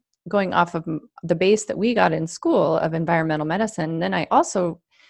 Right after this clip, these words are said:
realized I'm in Lyme country. So I really started this journey working with, um, patients that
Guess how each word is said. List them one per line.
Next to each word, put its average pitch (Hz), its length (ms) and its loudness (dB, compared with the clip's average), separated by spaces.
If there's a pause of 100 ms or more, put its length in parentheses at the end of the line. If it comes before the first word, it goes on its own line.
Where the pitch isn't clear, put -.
(300)
realized 185 400 6
I'm 202 180 2
in 202 160 -2
Lyme 285 280 0
country. - 680 -8
So - 160 0
I 190 40 4
really 269 300 4
started 180 560 2
this 170 200 -2
journey 160 560 -2
working 170 460 -2
with, 165 280 -2 (640)
um, 160 300 0
patients 202 360 -4
that 175 200 0